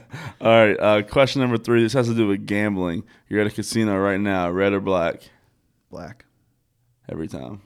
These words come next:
Speaker 2: I've hit on black a bunch of times. That's what I do every time. Is the first time I get there, I go right to the roulette and put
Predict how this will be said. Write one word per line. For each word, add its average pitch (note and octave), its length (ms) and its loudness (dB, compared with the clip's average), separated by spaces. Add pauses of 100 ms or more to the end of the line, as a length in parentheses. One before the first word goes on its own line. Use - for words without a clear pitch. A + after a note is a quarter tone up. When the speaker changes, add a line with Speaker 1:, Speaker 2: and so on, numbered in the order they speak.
(760)
Speaker 2:
I've A#2+ 160 -4
hit A#2 140 -4
on G2+ 140 -6
black G2 360 -12
a - 40 -16
bunch G2+ 200 -14
of - 80 -20
times. G#2 320 -18 (800)
That's - 180 -12
what A2+ 80 -8
I G#2 60 -6
do G#2+ 160 -6
every G#2 140 -8
time. G#2+ 180 -10
Is G2+ 80 -12
the A2 60 -20
first A2 180 -14
time G#2 100 -12
I G2+ 80 -12
get G#2 180 -16
there, G#2 140 -12
I G#2 60 -14
go A2 100 -14
right A2 280 -14
to A2 80 -12
the G#2+ 120 -10
roulette G#2+ 300 -10
and A2 120 -14
put A2 140 -14